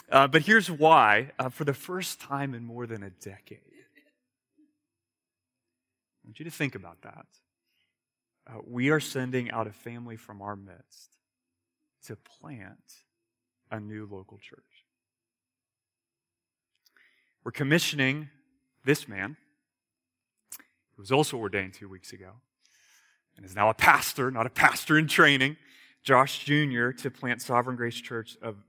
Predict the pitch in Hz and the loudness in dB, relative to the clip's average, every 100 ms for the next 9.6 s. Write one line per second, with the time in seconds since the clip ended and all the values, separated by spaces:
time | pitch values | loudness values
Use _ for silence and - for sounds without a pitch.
0 | 113 113 113 113 101 _ _ _ _ _ | -14 -12 -12 -14 -20 _ _ _ _ _
1 | _ _ _ 104 101 98 95 - _ - | _ _ _ -14 -12 -12 -14 -20 _ -18
2 | 113 110 135 - 143 165 156 151 143 127 | -14 -10 -10 -2 0 0 0 -2 -2 -8
3 | 104 123 - - 127 117 117 117 120 117 | -4 -4 -6 -2 0 0 -6 -10 -10 -12
4 | - 139 113 107 - - _ _ _ _ | -12 -10 -10 -12 -20 -20 _ _ _ _
5 | _ 104 104 110 120 135 143 - - 151 | _ -20 -16 -16 -4 0 0 -2 2 4
6 | 151 160 165 - 139 120 113 113 127 131 | 8 8 8 6 6 8 8 6 4 -6
7 | 147 120 113 123 139 120 113 135 139 - | -2 0 0 -2 -12 -8 -2 -2 -2 -8
8 | 123 - - - _ _ _ _ _ 120 | -10 -12 -16 -20 _ _ _ _ _ -4
9 | 117 123 120 101 101 107 | 0 0 0 -4 -6 -10